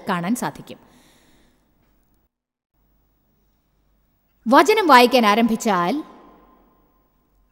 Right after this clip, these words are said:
നമ്മുടെ പ്രശ്നത്തിന്റെ ആണിവേർ എന്താണെന്ന് കണ്ടുപിടിക്കാൻ ഒരു പ്രയാസവും ഉണ്ടാവില്ല. ഇരമ്യാവ് നാല് പതിനാല്, "യെരൂശലേമേ, നിങ്ങൾ രക്ഷിക്കപ്പെടാനായി നിങ്ങളുടെ ഹൃദയത്തെ ദുഷ്ടതയിൽ നിന്ന് ശുചീകരിപ്പിൻ." എത്ര കാലത്തോളം നിങ്ങൾ ഹൃദയത്തിൽ നീരസത്തിന്റെയും ദുഷ്ടതയുടെയും ചിന്തകൾ കൊണ്ട് നടക്കും?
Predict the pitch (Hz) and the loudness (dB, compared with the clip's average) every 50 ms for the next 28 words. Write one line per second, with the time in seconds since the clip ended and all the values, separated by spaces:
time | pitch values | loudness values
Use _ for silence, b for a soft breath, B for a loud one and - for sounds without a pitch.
0 | _ _ - 233 262 285 311 302 269 - 277 302 - 415 415 - 359 277 262 226 | _ _ -2 0 0 2 2 0 0 -2 -2 -4 -4 -6 -8 -6 -4 -2 0 0
1 | 226 262 311 349 330 302 277 220 208 220 214 214 208 208 202 190 185 196 190 185 | 0 0 -2 0 -2 -2 -2 -2 -2 -4 -4 -4 -4 -6 -6 -6 -4 -6 -6 -4
2 | - 311 330 285 226 262 311 - 220 180 175 180 180 - 226 294 320 277 208 175 | -4 -4 -2 0 0 0 0 -2 -4 -6 -6 -6 -4 -4 -4 -2 -2 -4 -4 -4
3 | 165 160 156 156 131 123 110 - - _ _ _ _ _ _ _ _ _ _ _ | -6 -8 -10 -12 -14 -16 -18 -20 -20 _ _ _ _ _ _ _ _ _ _ _
4 | - 240 233 233 233 233 226 220 214 202 202 214 220 220 208 208 208 208 233 294 | -4 -2 -2 0 0 0 -2 -2 -2 -2 -2 -2 -2 -2 -4 -2 -2 -2 -2 0
5 | 302 247 269 311 - 349 294 262 240 220 214 233 262 277 240 262 254 - 349 381 | 2 2 2 2 2 2 2 2 2 0 0 0 0 2 0 0 0 0 -4 -4
6 | 277 330 302 294 269 247 247 233 233 226 220 226 247 247 247 311 320 - 269 240 | -2 0 0 0 2 2 0 0 -2 -2 -2 -2 -2 0 0 0 0 2 0 2
7 | 226 285 - - 359 - 330 294 254 220 214 254 - - 247 - 240 220 190 190 | 2 0 0 0 0 0 2 2 2 2 2 0 0 0 -2 -2 -2 -4 -2 -4
8 | 170 160 - 170 147 139 - - _ _ _ _ _ _ _ _ _ _ _ _ | -6 -8 -10 -12 -14 -14 -18 -20 _ _ _ _ _ _ _ _ _ _ _ _
9 | _ _ _ _ _ _ 220 247 294 294 294 - 480 494 - 339 302 285 277 - | _ _ _ _ _ _ 2 2 2 2 2 0 0 4 4 4 4 4 4 2
10 | - 247 240 254 302 392 320 254 233 240 226 240 262 277 262 381 370 285 220 - | 2 2 2 2 2 2 0 0 2 2 0 0 0 0 0 2 0 0 0 -2
11 | 226 220 214 226 277 339 370 415 403 403 403 - - 302 262 233 226 208 208 247 | -2 0 0 0 0 2 0 0 0 0 -2 -2 0 -2 0 0 0 0 -2 -2
12 | 330 330 220 220 311 - - 415 415 392 359 311 262 247 240 226 233 226 - 269 | -2 -2 0 0 0 0 0 -2 -2 0 0 0 0 0 0 0 0 0 0 0
13 | 254 269 262 233 190 202 277 440 453 - - 226 208 208 196 214 202 190 170 165 | 0 2 0 0 0 0 0 0 -2 0 0 0 0 0 -4 -4 -6 -6 -8 -10
14 | 170 165 - - 175 165 156 147 123 | -12 -12 -14 -12 -12 -10 -10 -12 -14